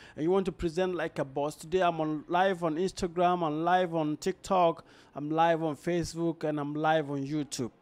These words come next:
So let's go to number one. What do you do? The first step for you is to l-, speak with confidence. Confidence is key,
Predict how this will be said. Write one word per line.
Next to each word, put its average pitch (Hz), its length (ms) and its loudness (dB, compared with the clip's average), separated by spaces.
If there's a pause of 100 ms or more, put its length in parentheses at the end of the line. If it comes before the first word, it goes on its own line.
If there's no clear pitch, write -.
(220)
So 147 280 -4
let's 196 340 0
go 214 160 6
to - 160 -6 (160)
number 175 260 0
one. 160 460 4 (260)
What 196 240 2
do 190 60 -6
you 214 160 0
do? 160 360 -2 (140)
The 143 100 -6
first 226 360 2
step 214 160 0 (520)
for 175 200 -2
you 185 380 2
is 175 220 -4
to 180 200 -6
l-, 185 140 -8 (240)
speak - 480 -4
with 175 220 -2
confidence. 131 880 -6 (420)
Confidence 185 600 0
is - 160 -10
key, 190 420 -4